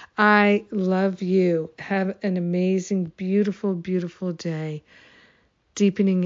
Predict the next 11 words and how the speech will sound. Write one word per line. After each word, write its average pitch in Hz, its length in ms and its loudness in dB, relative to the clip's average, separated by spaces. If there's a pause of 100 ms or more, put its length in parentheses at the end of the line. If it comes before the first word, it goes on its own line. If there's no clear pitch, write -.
in 180 220 -4
compassion, 160 1040 -12 (140)
expanding 185 720 -4
the 170 80 -4
heart 170 260 -8
of 170 160 -8
compassion, 156 920 -12 (380)
so - 340 -4
needed 170 640 -2
right 165 320 -8
now. 147 360 -12